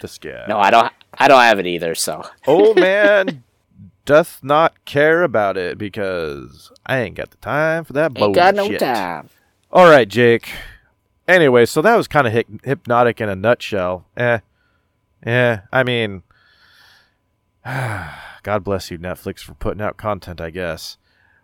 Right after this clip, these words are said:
Speaker 1: All right, wanna do some one-star reviews real quick? Well, do some one star and some ten, and then hit that
Speaker 2: Yeah.
Speaker 1: mediocre five star.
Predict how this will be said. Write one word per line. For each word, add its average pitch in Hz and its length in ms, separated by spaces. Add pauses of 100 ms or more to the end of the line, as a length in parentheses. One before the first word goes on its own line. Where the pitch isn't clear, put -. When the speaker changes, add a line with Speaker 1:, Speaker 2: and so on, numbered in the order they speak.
Speaker 1:
All 147 120
right, 113 240
wanna 120 180
do 131 80
some 123 180
one-star 127 300
reviews 123 340
real 127 140
quick? 131 300 (480)
Well, 127 200
do 139 120
some 127 200
one 113 200
star 104 520
and 101 140
some 98 200
ten, 95 400
and 92 120
then 90 140
hit 90 160
that 95 140
Speaker 2:
Yeah. 87 220
Speaker 1:
mediocre 90 300
five 87 380
star. 78 360